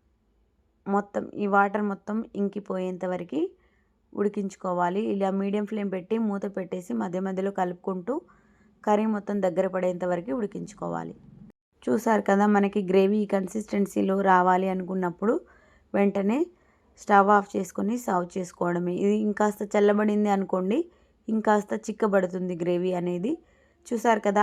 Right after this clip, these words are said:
ఆయిల్ కూడా పర్ఫెక్ట్‌గా పైకి తేలింది. మటన్ బాగా ఉడికినట్లయితేనే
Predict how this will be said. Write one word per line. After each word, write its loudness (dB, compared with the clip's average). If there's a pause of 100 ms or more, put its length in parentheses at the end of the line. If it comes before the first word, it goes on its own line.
ఆయిల్ 6
కూడా 0 (440)
పర్ఫెక్ట్‌గా 0 (320)
పైకి 0
తేలింది. -4 (880)
మటన్ 0
బాగా 6
ఉడికినట్లయితేనే -4